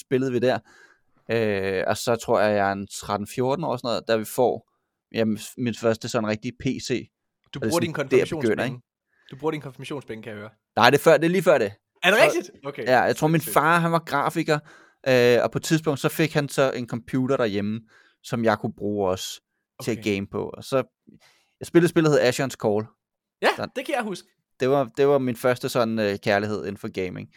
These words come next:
Speaker 2: Hva-,
Speaker 1: Sådan
Speaker 2: hva-,
Speaker 1: rigtig.
Speaker 2: hva-, men hvad var det første spil? Altså, kan du huske, jeg kan huske, øh, jeg fik engang, øh, det kan du huske, det her. Der var en gang, da, da mig og Charlie, vi var unge, så,
Speaker 1: Ja, ja.
Speaker 2: øh,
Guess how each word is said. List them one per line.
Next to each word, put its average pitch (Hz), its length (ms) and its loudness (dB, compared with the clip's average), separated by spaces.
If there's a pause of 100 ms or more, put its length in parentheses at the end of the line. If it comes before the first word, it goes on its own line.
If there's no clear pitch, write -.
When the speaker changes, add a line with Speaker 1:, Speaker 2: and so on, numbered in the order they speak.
(260)
Speaker 2:
Hva-, - 240 -4
Speaker 1:
Sådan - 240 -12
Speaker 2:
hva-, - 80 4
Speaker 1:
rigtig. 165 260 2
Speaker 2:
hva-, 156 60 -10
men 143 120 -6
hvad 160 140 -2
var 190 120 -2
det 160 100 -6
første 180 320 -6
spil? 180 440 -10
Altså, 139 180 -10
kan 156 100 -6
du 135 60 -8
huske, 202 320 -10
jeg 175 100 -2
kan 214 100 -8
huske, 185 380 -8
øh, 120 240 -6 (680)
jeg 170 120 -2
fik 202 260 -8
engang, 156 340 -6 (200)
øh, 123 360 -2
det 160 100 -8
kan 170 80 -10
du 135 140 -12
huske, 110 280 -14
det 104 80 -14
her. 95 100 -14 (380)
Der 147 80 0
var 196 520 -2
en 196 100 -8
gang, 120 220 -6 (140)
da, 165 180 4 (100)
da 175 100 0
mig 202 240 -2
og 226 80 -4
Charlie, 170 400 -4
vi 165 100 -10
var 175 80 -6
unge, 117 380 -8 (300)
så, - 240 0
Speaker 1:
Ja, 190 280 4
ja. 156 100 2
Speaker 2:
øh, 131 380 -4